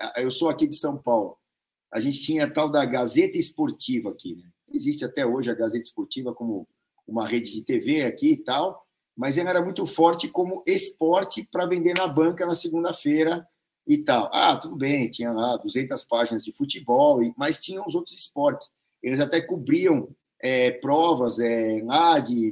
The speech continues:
mil novecentos e Guaraná com rolha, é, e sempre cobriram outros esportes, e entre eles o ciclismo, né? Existia até um repórter específico de ciclismo. É, com o passar dos anos, né,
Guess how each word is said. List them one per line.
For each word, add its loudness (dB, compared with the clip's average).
mil 4
novecentos 0
e -2
Guaraná -6
com -6
rolha, 2
é, 2
e 2
sempre 0
cobriram 0
outros 2
esportes, -2
e 2
entre 0
eles 6
o -10
ciclismo, -2
né? -4
Existia 0
até 0
um -4
repórter -2
específico 0
de -8
ciclismo. -2
É, 10
com -6
o -8
passar 6
dos -2
anos, 2
né, 0